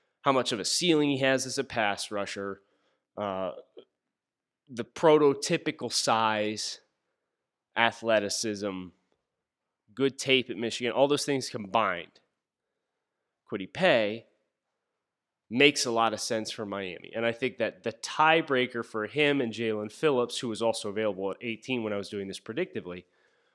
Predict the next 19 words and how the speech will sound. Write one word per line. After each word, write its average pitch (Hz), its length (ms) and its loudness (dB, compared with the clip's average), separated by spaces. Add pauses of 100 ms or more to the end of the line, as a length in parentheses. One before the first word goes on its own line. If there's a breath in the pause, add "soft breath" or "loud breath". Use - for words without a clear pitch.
(160)
was 98 680 -2 (1600)
Jalen 135 400 6
Phillips 120 360 -2
has 107 460 -2 (760)
concussion 131 680 0
history 107 500 -4
in 101 80 -6
the 95 40 -8
past 101 520 -2
that's - 180 -6
unfortunate, 113 840 -4
and 101 100 -12
then 101 260 -8
medical 127 400 0
retirement, 123 720 0
a 120 60 -4
wrist 156 380 0
issue, 101 560 -4
and 90 80 -14